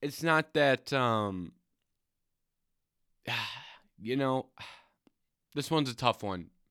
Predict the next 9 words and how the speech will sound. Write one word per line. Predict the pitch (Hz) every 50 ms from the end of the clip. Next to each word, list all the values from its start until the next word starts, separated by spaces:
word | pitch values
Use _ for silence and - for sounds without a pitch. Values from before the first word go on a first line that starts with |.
| _ _ _ _ _ _ _ _
to | - 135 127
try | - - 131 123 120 120 120 120 120 117 - _ -
and, | 113 113 110 110 107 107 104 104 104 104 101 104 101 98 - - - _ _ _ _ _ _ _ _ _ _ _ _ _ _ _ _ _ _ _ _ _ _ _ _ _ _ _ _ _ _ _ _ _ _ _ _ _ _ _ _ _ _ _ _ _ _ _ -
to | -
try | 120 - 156 147 139
and | 135
determine | 127 120 117 - - 120 117 113 113 110
who's | 104 110 110 98 104
next, | 107 101 95 90 - - - -